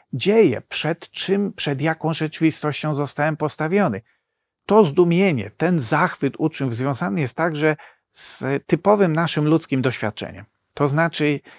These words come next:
jeśli mówimy dzisiaj o przemienieniu, o tajemnicy przemienienia,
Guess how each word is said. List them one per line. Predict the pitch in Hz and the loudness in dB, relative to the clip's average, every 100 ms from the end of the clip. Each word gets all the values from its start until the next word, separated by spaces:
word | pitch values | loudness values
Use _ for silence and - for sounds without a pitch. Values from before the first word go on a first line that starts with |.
| - | 0
jeśli | 208 - | 0 2
mówimy | 170 170 180 165 | 2 2 2 0
dzisiaj | 127 151 - 135 | -2 -2 -2 -2
o | - | -2
przemienieniu, | 135 - 123 127 120 107 101 92 87 87 - - _ _ _ _ _ | -2 -4 -4 0 0 0 -2 -4 -8 -10 -14 -16 _ _ _ _ _
o | 143 | -2
tajemnicy | 156 151 160 170 - | 4 4 4 2 -2
przemienienia, | - - 123 120 98 80 92 - | -4 -2 0 0 -4 -8 -12 -16